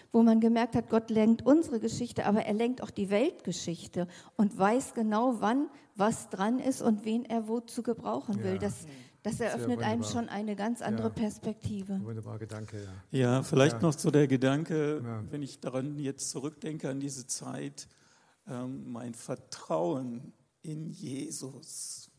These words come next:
Speaker 2: Hm.
Speaker 3: ist gewachsen, ähm,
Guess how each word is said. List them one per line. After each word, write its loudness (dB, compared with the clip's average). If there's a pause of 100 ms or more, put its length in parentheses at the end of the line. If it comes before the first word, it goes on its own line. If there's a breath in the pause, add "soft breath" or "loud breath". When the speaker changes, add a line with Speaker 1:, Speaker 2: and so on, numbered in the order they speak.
(140)
Speaker 2:
Hm. -8 (880)
Speaker 3:
ist -10
gewachsen, -6 (640 soft breath)
ähm, -6